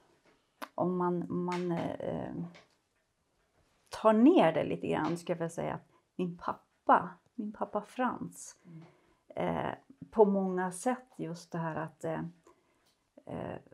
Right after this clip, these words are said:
Speaker 1: ja, men hans sätt att vara, han lyssnade på människor, han gick och hälsade på, eh, han, alltså han bara var. Eh, och det är någonting jag gillar, eh, just det här att man bara är sig själv. Och,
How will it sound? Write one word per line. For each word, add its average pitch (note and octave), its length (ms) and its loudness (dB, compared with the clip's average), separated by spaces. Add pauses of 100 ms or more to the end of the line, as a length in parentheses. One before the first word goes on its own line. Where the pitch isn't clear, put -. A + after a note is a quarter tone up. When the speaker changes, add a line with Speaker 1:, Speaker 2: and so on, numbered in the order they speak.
Speaker 1:
ja, G#3+ 80 6
men C4+ 100 10
hans C#4 180 4
sätt C#4 160 0
att B3 120 -2
vara, A3+ 300 2
han A3+ 340 2
lyssnade A#3+ 440 0
på - 80 -2
människor, A3 540 0
han G#3 100 -4
gick F#3 120 -10
och C#3+ 60 -10
hälsade E3+ 380 -4
på, A#3+ 500 2
eh, A3+ 400 4 (440)
han, C#4 300 4
alltså B3 160 0
han B3 180 2
bara A#3 360 -2
var. - 360 6 (880)
Eh, F#3+ 500 -6
och G#3+ 260 -2
det A#3+ 180 6
är D#3 140 0
någonting D#3 400 -2
jag D#3 120 -6
gillar, E3 480 -6
eh, F3 360 -6
just F3 160 -12
det D#3+ 60 -8
här D#3 120 -6
att - 160 -18 (420)
man G3 300 -2
bara F3 260 -6
är F3+ 240 -4
sig - 260 -10
själv. - 440 -2
Och, - 340 -4